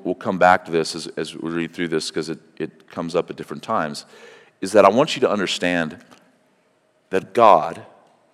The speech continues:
the God that we worship, um, he's not like a father. He is the perfect Father.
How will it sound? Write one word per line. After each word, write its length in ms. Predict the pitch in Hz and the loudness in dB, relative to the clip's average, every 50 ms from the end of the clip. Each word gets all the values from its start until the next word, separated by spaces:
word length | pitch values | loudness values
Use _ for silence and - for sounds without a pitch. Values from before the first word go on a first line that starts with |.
| _ _ | _ _
the 100 | - 90 | -18 -10
God 340 | 78 92 92 95 101 101 107 | -2 0 2 2 2 2 0
that 80 | 98 | -4
we 100 | 85 101 | -4 -4
worship, 460 | 101 90 87 85 78 - - 67 71 _ _ _ _ _ _ _ _ _ _ _ _ _ _ _ _ _ _ _ _ _ _ _ _ _ | -4 -2 -2 -4 -4 -4 -10 -12 -16 _ _ _ _ _ _ _ _ _ _ _ _ _ _ _ _ _ _ _ _ _ _ _ _ _
um, 360 | - 87 87 82 82 80 80 _ _ _ _ _ _ _ | -2 -2 -2 -2 -4 -10 -16 _ _ _ _ _ _ _
he's 360 | _ - - 139 143 120 107 | _ -12 -6 -6 -4 -4 0
not 320 | 117 131 151 147 - - 80 | 0 2 2 2 2 0 -4
like 440 | 87 90 95 110 113 104 - - - - | 0 4 6 4 4 4 -2 -12 -12 -14
a 40 | - | -14
father. 520 | - - 80 76 76 73 71 - - - _ _ _ _ _ _ _ _ _ _ _ _ _ _ _ _ _ _ _ _ _ _ _ _ _ _ _ _ _ _ | -6 -4 -4 -4 -4 -8 -12 -16 -18 -20 _ _ _ _ _ _ _ _ _ _ _ _ _ _ _ _ _ _ _ _ _ _ _ _ _ _ _ _ _ _
He 280 | _ - - 110 - - | _ -8 -8 -8 -8 -2
is 560 | - 127 131 110 95 87 80 - - - - _ | 4 8 8 8 8 4 -2 -8 -12 -14 -16 _
the 480 | - 85 85 87 110 117 104 92 85 80 | -18 -18 -10 -4 -2 -2 -2 -2 -4 -8
perfect 480 | - - - 92 - - 78 - - | -10 -8 -8 -8 -6 -8 -14 -14 -14
Father. 400 | - - - - - - - - | -14 -12 -12 -12 -12 -18 -20 -20